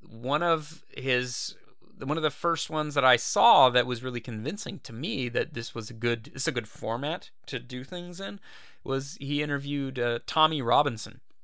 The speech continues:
And Tommy Robinson is sort of a cultural warrior in his own regard. He's, he's like, "Tommy Robinson, he's from Luton, and, uh,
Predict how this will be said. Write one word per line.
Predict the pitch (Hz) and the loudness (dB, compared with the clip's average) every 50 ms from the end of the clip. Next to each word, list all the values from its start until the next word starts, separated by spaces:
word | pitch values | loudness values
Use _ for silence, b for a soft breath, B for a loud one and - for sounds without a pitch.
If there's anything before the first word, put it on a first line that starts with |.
| - - - - - - - - - - - - | -18 -18 -18 -18 -18 -18 -18 -18 -18 -18 -16 -16
And | 135 117 - | -14 -12 -8
Tommy | - 156 160 165 151 131 | -2 2 4 4 6 8
Robinson | 143 151 165 160 143 - 143 127 | 8 8 8 6 4 -2 -4 -4
is | 117 - | -4 -2
sort | - 139 120 | -4 -4 -4
of | 110 | -6
a | - | -4
cultural | - - 160 135 - - 127 123 120 117 113 | -2 0 0 0 0 0 2 4 4 4 2
warrior | 117 120 123 127 127 120 117 117 117 | 2 2 4 4 4 4 4 2 0
in | 110 | -2
his | 110 110 107 | -2 -4 -2
own | 117 117 117 113 | -2 -2 -2 -2
regard. | 107 104 - 156 156 147 131 123 - B B B B B B | -4 0 4 6 6 6 6 4 0 B B B B B B
He's, | B - 131 135 131 123 117 - - - B B B B B | B -2 0 0 0 -2 -2 -4 -6 -8 B B B B B
he's | B 123 135 | B -6 -6
like, | 127 - - - - | -6 -6 -8 -14 0
"Tommy | - - 226 214 214 208 | 6 6 6 8 10 10
Robinson, | 196 165 143 139 131 - 165 170 | 10 10 10 8 4 2 4 4
he's | 180 175 - | 4 2 2
from | - 185 175 170 | 0 0 4 6
Luton, | 175 175 151 - 127 135 147 151 - - b b b b b | 6 6 6 4 0 -4 -4 -4 -8 -12 b b b b b
and, | - 123 135 135 131 135 139 | 6 6 8 6 6 4 4
uh, | 131 135 135 131 131 | 4 6 6 6 4